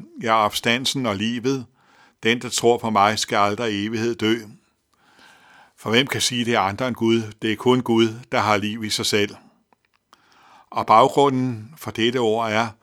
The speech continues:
at han er kommet på besøg hos Martha og Maria, hvis bror Lazarus lige er død.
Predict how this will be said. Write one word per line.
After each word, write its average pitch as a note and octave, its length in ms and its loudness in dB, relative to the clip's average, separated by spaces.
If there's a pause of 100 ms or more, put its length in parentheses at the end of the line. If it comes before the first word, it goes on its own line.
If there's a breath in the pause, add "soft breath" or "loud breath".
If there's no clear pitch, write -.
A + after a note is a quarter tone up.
(340 loud breath)
at A2+ 120 -6
han A2+ 100 -2
er A2+ 80 0
kommet G#2+ 360 0
på G#2+ 180 -2
besøg B2+ 400 2
hos G#2 240 -8
Martha A2 400 4
og A2+ 160 4
Maria, A#2 440 -2 (840 soft breath)
hvis A2+ 200 -2
bror A#2+ 280 4
Lazarus A2+ 640 0
lige B2+ 240 -4
er A2 80 -2
død. A#2 320 0